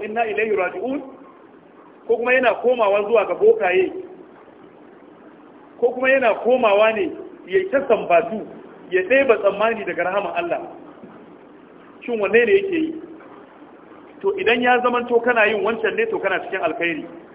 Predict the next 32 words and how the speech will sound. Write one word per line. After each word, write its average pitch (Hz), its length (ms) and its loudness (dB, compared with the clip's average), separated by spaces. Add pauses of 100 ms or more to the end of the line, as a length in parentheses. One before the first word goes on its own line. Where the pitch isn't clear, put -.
(380)
In 214 120 -6
kana 233 240 2
yin 214 140 -4
ɗayan 214 240 4
ne, 208 80 2
kuma 214 180 -2
kana 208 220 2
cikin - 280 -6
sharri. 175 240 -2 (180)
Wa 202 100 -2
iyaz 180 240 0
billah. 147 320 -4 (1080)
Saka 180 180 -4
shine 220 160 -2
Allah 202 300 2
ya 196 100 -4
ce, 196 140 2 (100)
"Kul," 240 220 0
ka 196 80 -4
gaya 233 200 4
musu, 214 180 -4
ya 196 140 4
Rasulullah, 190 640 -2 (580)
"kullun 240 340 -2
ya'malu 196 420 0
ala 170 260 2
shakilatihi." 180 600 -4 (1000)
Ka 170 80 -8
gaya 233 240 2
ma 170 80 0
kafiran 170 400 2
Makka, 185 200 -2